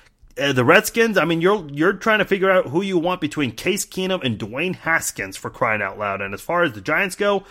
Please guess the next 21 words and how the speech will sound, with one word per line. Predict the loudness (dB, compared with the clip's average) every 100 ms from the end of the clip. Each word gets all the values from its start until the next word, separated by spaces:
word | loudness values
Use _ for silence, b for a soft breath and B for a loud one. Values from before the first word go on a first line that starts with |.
| B B
similar | -2 2 2
situation | 0 0 2 2 0
where | 0
you've | 0 2
got | 0
Eli | 2 4 4
Manning | 4 2 0 -4 b b b
and | -2 2
Daniel | 2 0 -2
Jones. | 0 2 0
We'll | -4
see | -2 -2
if | 2
they | 0
do | 0 -2
go, | 0 0 0
or | 0 -2 -2 -6
they | -2 0 -2 -10 -10
try | 0 4
to | 4
use | 2 0 -2